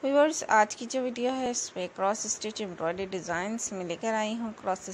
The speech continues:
स्टिच, एम्ब्रॉयडर्ड सर्कल डिज़ाइन, एम्ब्रॉयडर्ड फ्लावर डिज़ाइन, एम्ब्रॉयडर्ड सैंपल डिज़ाइंस और खूबसूरत पैटर्न। इस वीडियो में आप क्रॉस स्टिच एम्ब्रॉयडरी के बहुत ही यूनिक और अमेजिंग डिज़ाइंस फ्लावर देख सकेंगे।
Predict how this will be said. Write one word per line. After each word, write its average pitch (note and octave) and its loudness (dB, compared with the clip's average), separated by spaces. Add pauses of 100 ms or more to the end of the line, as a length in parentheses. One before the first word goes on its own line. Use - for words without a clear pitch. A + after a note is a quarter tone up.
स्टिच, - -6
एम्ब्रॉयडर्ड F#3 -4
सर्कल G#3+ -4
डिज़ाइन, G3 -4
एम्ब्रॉयडर्ड E3+ -6
फ्लावर F3+ 0
डिज़ाइन, F#3 -6
एम्ब्रॉयडर्ड A3+ -2
सैंपल A3 -6
डिज़ाइंस G3+ -6
और B3+ 0
खूबसूरत - -8 (560)
पैटर्न। - 2 (260)
इस A3+ -8
वीडियो C4 2
में B3+ 2 (140)
आप G3 -2
क्रॉस A3 -2 (100)
स्टिच A3+ -6
एम्ब्रॉयडरी F3+ -4
के G#3 -6 (120)
बहुत A3+ -6
ही A3+ -4 (140)
यूनिक F3+ -6 (100)
और E3+ 0
अमेजिंग F3 -6
डिज़ाइंस F3+ -6
फ्लावर F3+ -2
देख F3+ -8
सकेंगे। G3 -6